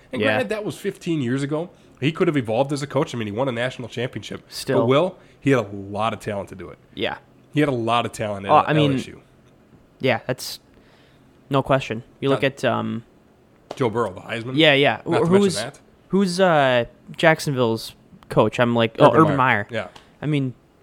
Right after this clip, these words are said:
Speaker 2: uber successful in college, but that doesn't necessarily translate. And I, I just,
Speaker 1: Exa-, yeah,
Speaker 2: you know, that's
Speaker 1: that's
Speaker 2: just
Speaker 1: true.
Speaker 2: something I was wondering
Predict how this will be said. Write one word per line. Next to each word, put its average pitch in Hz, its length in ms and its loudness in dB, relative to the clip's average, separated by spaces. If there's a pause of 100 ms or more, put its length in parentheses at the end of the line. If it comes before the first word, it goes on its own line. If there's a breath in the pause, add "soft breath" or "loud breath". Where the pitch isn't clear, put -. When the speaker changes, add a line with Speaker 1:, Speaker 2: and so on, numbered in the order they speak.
(200)
Speaker 2:
uber 180 260 6
successful 131 500 -2
in 117 60 -4
college, 120 480 2
but - 240 0 (140)
that - 120 2
doesn't 151 240 4
necessarily 143 400 0
translate. 127 480 0
And 143 180 -2
I, 131 260 0
I 139 40 0
just, 139 180 -2
Speaker 1:
Exa-, 110 300 -4
yeah, 127 220 0
Speaker 2:
you 135 80 2
know, 127 160 4
that's 127 120 4
Speaker 1:
that's 110 60 -2
Speaker 2:
just 143 140 0
Speaker 1:
true. 143 80 4
Speaker 2:
something 127 200 -2
I 123 40 2
was 123 120 2
wondering 120 460 -2